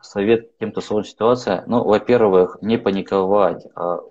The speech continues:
а главное подумать, э, и подумать, в каком ключе. А что будет, если такая ситуация продлится, там, до февраля месяца? Вот мы думали в таком ключе. То есть как перестроить бизнес так,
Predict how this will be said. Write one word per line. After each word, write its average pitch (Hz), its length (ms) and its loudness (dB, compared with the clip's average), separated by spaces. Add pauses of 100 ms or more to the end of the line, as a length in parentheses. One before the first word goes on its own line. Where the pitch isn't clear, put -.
(440)
а 92 480 0
главное 101 380 -2
подумать, 98 580 -2 (340)
э, 90 180 -10 (140)
и 117 360 0
подумать, 104 400 0
в - 20 -6
каком 101 240 0
ключе. 90 360 0
А 87 180 -2
что - 200 0
будет, 131 400 0
если 95 260 -4
такая 98 360 0
ситуация 113 540 -2
продлится, 92 640 -4
там, 82 240 -8
до 107 120 -2
февраля 87 400 -6
месяца? - 460 -16 (280)
Вот 92 160 -6
мы 107 140 -2
думали 101 300 -2
в - 60 -10
таком 92 260 -2
ключе. 80 420 -8 (300)
То 92 80 -2
есть 87 140 -4
как 123 200 0
перестроить 95 460 -2
бизнес 87 320 -6
так, 156 280 -2